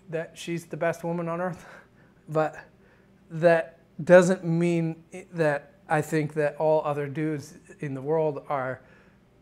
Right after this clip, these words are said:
just screwed and they're, they're, they're, they're all losers now <laughs> 'cause I've got the only one that's the best.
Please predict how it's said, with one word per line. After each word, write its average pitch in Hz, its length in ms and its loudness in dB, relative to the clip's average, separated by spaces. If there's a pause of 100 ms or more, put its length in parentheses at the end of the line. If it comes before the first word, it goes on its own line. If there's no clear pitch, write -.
(120)
just 139 220 -8
screwed 165 380 -2
and 131 120 -8
they're, 139 220 -4
they're, 135 260 -6 (180)
they're, 131 280 -8 (400)
they're 131 220 -8
all 135 180 -4
losers 151 420 -4
now 147 200 0
<laughs> 120 100 -6
'cause - 220 4
I've 180 260 8
got - 280 8
the 175 80 6
only 175 260 8
one 160 300 2
that's 147 200 -8
the 143 120 -16
best. 196 380 0